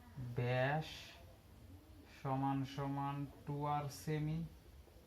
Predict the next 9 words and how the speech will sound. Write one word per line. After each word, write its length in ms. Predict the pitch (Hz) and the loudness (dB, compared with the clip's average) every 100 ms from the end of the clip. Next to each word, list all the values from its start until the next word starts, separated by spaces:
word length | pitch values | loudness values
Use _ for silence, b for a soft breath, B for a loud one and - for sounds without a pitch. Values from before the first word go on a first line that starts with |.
| - - 208 208 - - - - - - - - - - - | -18 -18 -16 -16 -16 -18 -18 -16 -16 -16 -16 -18 -18 -18 -4
চাকার 560 | - 127 127 - 131 127 127 - | 4 4 4 4 6 6 2 -2
পরিধি 600 | 131 123 123 123 131 143 190 196 - - - - - - - - - - | 0 0 0 2 4 4 2 -2 -8 -20 -20 -20 -18 -18 -20 -20 -20 -8
সমান 400 | 127 117 117 117 113 - | -2 0 0 0 -2 -2
সমান 400 | 123 123 151 196 202 - - - - - - - - | -2 2 2 2 -4 -12 -16 -18 -18 -20 -20 -20 -6
টু 120 | 147 147 151 147 - | 0 2 2 0 2
পাই 300 | 147 147 147 147 143 | 4 4 2 2 2
আর 100 | 143 139 - | 2 -2 -2
সেমি। 360 | 151 147 151 170 - - - - - - - - - - - - - - - - - - | 0 2 2 0 -4 -12 -16 -16 -16 -16 -16 -16 -16 -16 -16 -18 -18 -20 -20 -20 -16 -10
প্রশ্নানুসারে 840 | - 117 - 139 139 147 139 156 | -4 -2 0 2 4 4 4 4